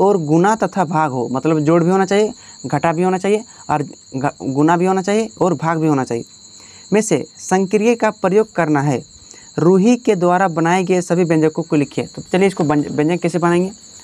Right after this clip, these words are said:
आपको ध्यान से देखिए, क्या क्या कहा गया है। आपको दिया गया है,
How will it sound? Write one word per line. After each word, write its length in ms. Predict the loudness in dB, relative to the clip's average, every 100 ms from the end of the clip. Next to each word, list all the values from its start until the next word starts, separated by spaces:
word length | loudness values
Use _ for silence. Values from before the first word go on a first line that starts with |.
| -8
आपको 200 | -4 0
ध्यान 140 | 0 -2
से 100 | -6
देखिए, 220 | -10 -14 -20 -20 -20 -20 -12 -4
क्या 100 | -2
क्या 140 | -2
कहा 200 | 0 0
गया 140 | 0 -2
है। 100 | -6 -16 -8
आपको 240 | -6 -2 0
दिया 200 | 2 2
गया 120 | 2
है, 100 | -2